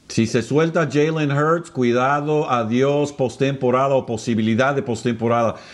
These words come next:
Si alguna manera pueden contenerlo, porque va a tener sus oportunidades. Para mi gusto, Joe Thomas tiene que ser el espía,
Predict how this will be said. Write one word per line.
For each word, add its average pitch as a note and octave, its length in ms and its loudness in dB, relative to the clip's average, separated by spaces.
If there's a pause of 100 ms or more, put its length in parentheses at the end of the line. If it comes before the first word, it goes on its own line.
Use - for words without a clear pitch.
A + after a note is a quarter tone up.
(100)
Si - 220 0
alguna C3+ 500 0
manera D#3 580 0
pueden D#3 280 0
contenerlo, C#3 840 0 (260)
porque A#2+ 320 0
va C#3 100 2
a D#3+ 60 -4
tener D#3 300 -2
sus C#3 280 -4
oportunidades. B2+ 960 0 (280)
Para A#2+ 180 0
mi B2 140 0
gusto, E3 380 0
Joe D#3+ 180 0
Thomas E3 360 0
tiene D#3+ 220 0
que - 80 -2
ser - 220 0
el C#3 100 2
espía, F3 680 0